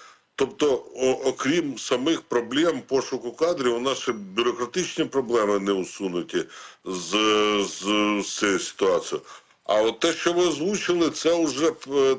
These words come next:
ну, така ініціатива самих підрозділів, які не розраховують чи мало розраховують на державний підхід і беруть ситуацію в свої руки,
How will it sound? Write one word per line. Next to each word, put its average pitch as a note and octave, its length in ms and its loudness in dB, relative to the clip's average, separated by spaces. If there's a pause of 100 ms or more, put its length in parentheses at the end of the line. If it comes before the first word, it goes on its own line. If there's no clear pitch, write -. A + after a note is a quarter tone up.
(120)
ну, C3+ 80 -2
така C3+ 320 -2
ініціатива C3 800 0
самих C3 380 -2
підрозділів, A#2+ 880 0 (380)
які C#3 260 -4
не C3 160 2
розраховують A#2+ 800 2
чи A2+ 120 -2
мало A#2 360 2
розраховують G2+ 720 -2
на G#2+ 100 0
державний G#2 500 -2
підхід D#3 480 -10
і - 40 -2
беруть G#2+ 380 -2
ситуацію G2+ 580 -2
в - 40 -8
свої A#2+ 220 0
руки, D#3+ 320 0